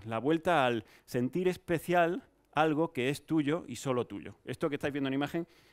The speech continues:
eh, que podría parecer un, yo qué sé, un joyero, un, una, un monedero, ¿no? Pues es, es un P C. O sea que hay formas de hacer muy especiales objetos que nadie espera que sean especiales. Y la otra, la otra gran tendencia de las épocas de crisis es la vuelta a lo retro.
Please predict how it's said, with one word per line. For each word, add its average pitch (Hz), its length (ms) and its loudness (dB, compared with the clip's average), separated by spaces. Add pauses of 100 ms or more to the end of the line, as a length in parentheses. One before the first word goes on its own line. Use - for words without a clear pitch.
(120)
eh, 117 140 -6
que 113 160 -4
podría 113 400 -4
parecer 127 420 0
un, 120 520 -4
yo 104 80 -12
qué 104 40 -14
sé, 170 120 -2
un 113 80 -4
joyero, 127 440 -2
un, 120 200 -4 (280)
una, 117 360 0
un 113 100 -4
monedero, 135 460 2
¿no? 175 120 0
Pues 131 140 -8
es, 120 180 -10
es 127 120 -6
un 160 100 -2
P 104 140 -6
C. - 220 -12 (420)
O - 40 -20
sea - 120 -8
que 110 220 -4 (240)
hay 151 100 4
formas 185 320 2
de 165 80 -2
hacer 165 240 0
muy 156 240 4
especiales 165 640 0
objetos 156 420 -2
que 123 140 -2
nadie 156 260 2
espera 151 380 -2 (260)
que 127 100 -4
sean 113 240 0
especiales. 101 600 -8 (260)
Y 131 120 -2
la 127 120 4
otra, 208 360 4 (340)
la 117 100 -2
otra 139 160 2
gran 156 200 2
tendencia 151 380 0
de 104 60 -2
las 90 160 -6
épocas 147 240 -2
de 147 80 0
crisis 151 300 -2
es 165 180 -2 (220)
la 117 140 0
vuelta 127 280 2
a 110 40 2
lo 110 100 0
retro. 104 320 -8